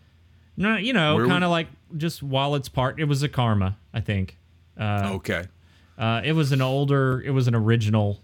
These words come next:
Speaker 2: Like,
Speaker 1: I think.
Speaker 2: like, z-, were you in California when you
Speaker 1: No,
Speaker 2: saw
Speaker 1: no,
Speaker 2: it?
Speaker 1: no, it was here.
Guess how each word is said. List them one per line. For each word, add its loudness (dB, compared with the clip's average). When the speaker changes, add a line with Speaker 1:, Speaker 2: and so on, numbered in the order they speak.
Speaker 2:
Like, 2
Speaker 1:
I 0
think. -2
Speaker 2:
like, -2
z-, -10
were -2
you 0
in -4
California -2
when -4
you 2
Speaker 1:
No, 2
Speaker 2:
saw 0
Speaker 1:
no, 0
Speaker 2:
it? 0
Speaker 1:
no, -2
it -4
was -8
here. -2